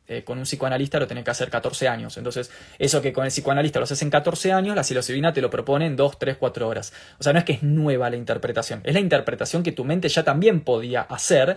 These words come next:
pero que la teníamos reprimida, tapada, etcétera. Uno luego de la experiencia puede resignificar una experiencia, eh, un estado anímico de otra manera, de modo tal que puede tener efectos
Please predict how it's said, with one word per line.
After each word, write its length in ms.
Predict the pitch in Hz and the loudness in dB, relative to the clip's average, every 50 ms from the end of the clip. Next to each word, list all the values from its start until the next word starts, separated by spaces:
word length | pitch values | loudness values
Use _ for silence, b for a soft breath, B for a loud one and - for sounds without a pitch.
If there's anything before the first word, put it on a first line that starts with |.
| B B B B B B | B B B B B B
pero 220 | 131 135 147 143 | 2 2 2 2
que 100 | - 131 | 4 4
la 80 | 135 - | 4 4
teníamos 400 | - 123 131 143 165 190 180 139 | 2 2 0 2 4 4 4 4
reprimida, 560 | 135 127 - 143 143 143 143 143 143 127 - | 0 -2 -2 -2 -2 -2 0 2 2 4 2
tapada, 640 | 123 113 - 131 131 135 131 127 120 117 110 104 - | 2 2 4 6 6 6 6 6 4 2 0 0 -4
etcétera. 540 | - - - - 117 - - - 98 98 B B B B B B B B B B _ _ _ _ | -10 -10 -6 -6 -6 -6 -4 -6 -8 -8 B B B B B B B B B B _ _ _ _
Uno 240 | - 233 240 254 240 | -2 0 2 4 4
luego 240 | 247 262 269 254 240 | 4 8 8 8 8
de 60 | 233 | 6
la 60 | 240 | 4
experiencia 500 | 233 - - 262 262 262 269 254 - 262 262 | -2 -2 -4 -4 -2 -2 -2 0 0 0 0
puede 260 | - 254 254 247 247 | 2 4 6 6 6
resignificar 680 | - 208 - - 190 196 185 180 202 190 - 277 262 | 4 0 -2 -2 -4 -4 -4 -6 -6 0 0 2 2
una 140 | 202 175 160 | 2 0 -2
experiencia, 1040 | 147 - - 147 151 165 165 160 151 - - 143 139 135 131 127 123 117 110 - - | -2 -2 -4 -2 -2 0 0 0 0 0 0 2 2 2 2 2 0 -2 -2 -4 -8
eh, 120 | - 95 104 | -10 -14 -8
un 120 | 104 143 | -6 -6
estado 280 | 139 139 - 156 147 143 | -6 -2 0 2 2 2
anímico 440 | 143 151 160 156 147 143 139 127 120 | 2 0 0 -2 -2 0 0 0 2
de 140 | 123 135 | 4 4
otra 240 | 165 190 190 196 190 | 4 4 4 0 0
manera, 500 | 190 196 208 220 208 175 185 214 262 - _ _ _ _ _ _ _ _ _ _ _ _ _ - B B B B B B B B B | 0 0 0 0 2 2 2 2 0 -4 _ _ _ _ _ _ _ _ _ _ _ _ _ -14 B B B B B B B B B
de 100 | 180 190 | 2 2
modo 220 | 208 220 220 214 | 4 4 4 6
tal 180 | 214 220 233 226 | 6 6 4 6
que 380 | - 196 208 220 220 - - _ _ _ _ _ | 6 6 6 6 6 2 -6 _ _ _ _ _
puede 240 | - - 202 208 190 | 2 4 6 6 6
tener 220 | - 165 170 170 | 4 2 0 0
efectos 560 | 165 - 160 156 - - 175 190 180 - - | 2 0 -2 -4 0 0 0 0 0 -4 -12